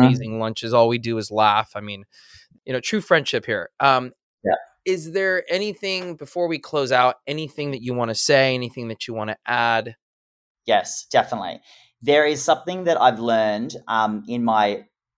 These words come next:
Speaker 2: personal life that has really served me well, and it was completely unintentional. It is so unintentional, I preference it with that.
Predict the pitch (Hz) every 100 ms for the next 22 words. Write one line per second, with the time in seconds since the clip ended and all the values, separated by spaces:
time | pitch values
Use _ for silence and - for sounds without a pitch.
0 | - 127 127 131 131 123 113 98 98 135
1 | - _ _ _ 117 113 117 101 104 117
2 | 120 120 117 107 110 107 104 117 117 117
3 | - 117 123 135 147 151 127 127 113 -
4 | 113 110 101 87 92 - 131 127 - -
5 | 147 180 165 156 139 - 135 - 101 87
6 | - 110 - 123 120 113 110 95 95